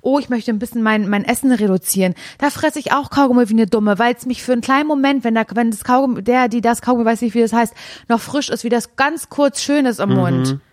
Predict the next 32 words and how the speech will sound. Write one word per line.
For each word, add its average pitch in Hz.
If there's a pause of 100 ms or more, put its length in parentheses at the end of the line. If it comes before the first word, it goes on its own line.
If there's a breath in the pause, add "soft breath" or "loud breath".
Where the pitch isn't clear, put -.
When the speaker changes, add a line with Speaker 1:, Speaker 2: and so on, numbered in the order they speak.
(540 soft breath)
Speaker 1:
Und 240
wie 285
es 247
ganz 311
kurz 311
davon 247
ablenkt, 254
dass 240
ich 233
eigentlich 240
ganz 269
krasse -
Gelüste 240
habe. 185 (280 loud breath)
Pamela 185
Reif, 175
ey. 170 (560)
Das -
hat 214
mich 175
richtig 185
sauer. 180
Speaker 2:
Mich 117
macht 120
das 110
aber 104
auch 113
sauer. 117
Vor 123
allen 113
Dingen 120
dieses, 117